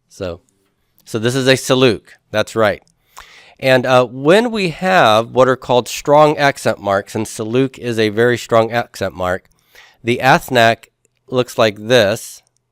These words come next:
It's a, also a strong accent mark. It creates a kind of pause.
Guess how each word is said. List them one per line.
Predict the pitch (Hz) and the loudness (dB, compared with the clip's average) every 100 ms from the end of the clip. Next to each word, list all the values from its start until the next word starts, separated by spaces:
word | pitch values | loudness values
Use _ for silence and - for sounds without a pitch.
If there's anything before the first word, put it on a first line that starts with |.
| _ _ _ _ - | _ _ _ _ -6
It's | 127 - | -6 -2
a, | 123 | 0
also | 131 139 - 113 104 | 2 0 0 0 0
a | 104 | -4
strong | 95 - 120 113 110 | -10 -6 2 2 2
accent | 113 110 - 101 | -2 -6 -4 -8
mark. | 98 95 98 | -4 -4 -4
It | 101 | -8
creates | - 143 151 143 127 | -8 -2 -2 -2 -4
a | 113 | -2
kind | - 135 | -2 -2
of | 113 - _ | -2 -6 _
pause. | - 160 143 85 80 98 - | -8 -2 -2 -2 -10 -16 -18